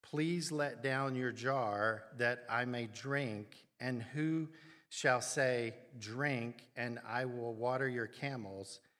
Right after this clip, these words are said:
let her be the one whom you have appointed for your son, servant Isaac.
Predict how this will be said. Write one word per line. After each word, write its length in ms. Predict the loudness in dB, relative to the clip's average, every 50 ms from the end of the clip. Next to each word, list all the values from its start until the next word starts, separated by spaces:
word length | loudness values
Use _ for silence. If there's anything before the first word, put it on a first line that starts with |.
| _ -20 _ -10
let 340 | -6 -2 0 0 0 0 -2
her 500 | -8 -4 0 2 2 4 4 2 0 0
be 200 | -2 -2 -2 -2
the 140 | -2 -4
one 420 | -6 -4 -2 0 0 0 0 0 -2
whom 460 | -2 -2 -2 -2 -2 -2 -4 -4 -6
you 400 | -4 -4 -4 -4 -4 -4 -6 -10 -12 -18 -20 _ -4
have 180 | 0 0 0
appointed 840 | 0 -2 -6 -8 -6 -2 -2 0 0 0 0 0 -2 -2 -4 -8 -14 -18
for 180 | -12 -6 -4 -2
your 160 | -2 -2 -2
son, 480 | -2 -4 -4 -2 -2 -2 -2 -4 -6 -8 -12 -20 -20 -20 _
servant 540 | -12 -8 -6 0 0 0 0 0 -2 -8 -8 -10 -8
Isaac. 440 | -4 -2 -2 -2 -4 -8 -14 -16